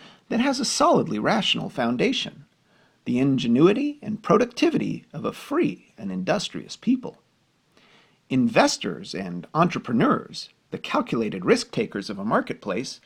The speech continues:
are driven by just this sort of creative, productive potential. A gambler, on the other hand,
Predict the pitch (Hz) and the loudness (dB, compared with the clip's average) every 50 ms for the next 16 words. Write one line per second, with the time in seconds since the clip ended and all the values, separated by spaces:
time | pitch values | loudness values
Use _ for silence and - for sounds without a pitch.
0 | - - - - - - _ 127 135 117 - 135 - 359 285 - 196 - 110 104 | -20 -20 -20 -20 -20 -6 _ -2 -2 0 2 2 2 2 2 0 -4 -4 0 2
1 | 117 131 131 - - - 285 302 - - - 185 151 - - - 143 143 190 226 | 2 2 2 0 0 0 0 0 0 -4 -6 -6 -6 -4 -4 -2 0 0 0 0
2 | - - - - - 104 95 117 165 185 240 254 - - _ _ _ - 101 - | -4 -8 -8 -6 -6 -2 2 2 2 2 2 -2 -2 -14 _ _ _ -6 -2 -2
3 | 143 160 - 220 214 - - 202 - 226 277 320 - - - - _ _ _ _ | -4 -2 -4 -8 -6 -6 -6 -4 -2 -2 -2 -2 -4 -6 -10 -12 _ _ _ _
4 | _ _ _ _ _ _ _ _ _ _ _ _ _ _ _ _ _ _ _ _ | _ _ _ _ _ _ _ _ _ _ _ _ _ _ _ _ _ _ _ _
5 | _ - - - - - 156 247 311 302 220 117 - 82 85 - - 175 185 - | _ -18 -18 -14 0 2 6 6 6 6 4 2 -2 -6 -8 -10 -10 -10 -8 -8
6 | 90 90 95 - 135 160 185 226 269 247 | -6 -6 -4 -2 0 0 0 0 0 -4